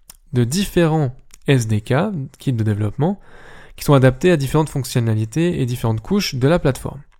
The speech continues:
Donc tout d'abord, principalement, il y a ce qu'on appelle le Core S D K, c'est la fondation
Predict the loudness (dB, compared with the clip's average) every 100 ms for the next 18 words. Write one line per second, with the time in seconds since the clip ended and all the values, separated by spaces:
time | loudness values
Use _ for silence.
0 | -20 -20 -20 -8 -2 0 4 4 6 4
1 | 2 0 0 -2 0 0 0 0 0 0
2 | -2 0 2 2 0 -6 -2 2 2 0
3 | -4 -6 -4 -4 -6 -8 -2 0 2 -2
4 | -4 -4 -6 -6 -4 -2 0 -2 -2 -4